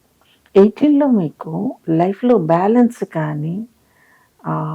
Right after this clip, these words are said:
ఎమోషనల్ బ్యాలెన్స్ కానివ్వండి, ఒక రిలేషన్ని సస్టైన్ చేయటం కానివ్వండి,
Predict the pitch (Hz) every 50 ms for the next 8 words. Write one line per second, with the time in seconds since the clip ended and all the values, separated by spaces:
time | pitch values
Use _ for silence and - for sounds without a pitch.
0 | 160 156 156 160 151 - _ - 190 202 226 254 247 247 - - 240 233 208 175
1 | 160 165 165 165 170 175 180 180 170 - - - 165 160 156 156 151 143 156 156
2 | 151 147 147 147 165 180 214 233 - _ _ _ _ _ _ 170 - 185 175 170
3 | 180 196 214 240 254 247 - - 240 220 220 202 - 180 160 - - _ - 226
4 | 226 220 220 - 190 180 - 190 175 170 170 - 160 156 151 147 151 156 151 156
5 | 170 190 247